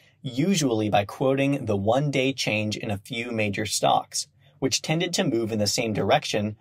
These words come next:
on big move days. They lost no opportunity to write such stories. But it is not easy to write about regular news in home prices. A house is almost never resold in just one day.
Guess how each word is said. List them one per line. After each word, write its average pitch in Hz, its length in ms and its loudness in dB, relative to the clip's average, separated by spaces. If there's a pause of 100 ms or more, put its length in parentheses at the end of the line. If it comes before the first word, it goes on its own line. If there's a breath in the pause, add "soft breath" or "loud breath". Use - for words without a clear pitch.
(120 soft breath)
on 113 260 2
big 135 260 0
move 107 360 -2
days. 110 540 -2 (680 soft breath)
They 151 160 4
lost 143 440 4
no 127 440 4
opportunity 107 680 0
to 113 140 0
write 117 280 2
such 104 280 0
stories. - 680 -2 (580 soft breath)
But 139 100 2
it 156 120 2
is 156 140 2
not 190 240 4
easy 175 360 0
to - 120 -2
write 113 320 2
about 113 340 4
regular 143 440 2
news 101 480 0
in 120 160 0
home 135 360 0
prices. - 640 0 (500 soft breath)
A 127 80 6
house 123 560 2
is 131 120 0
almost 156 520 2
never 127 500 2
resold 127 720 2
in 120 220 -4
just 104 320 0
one 101 320 2
day. - 380 2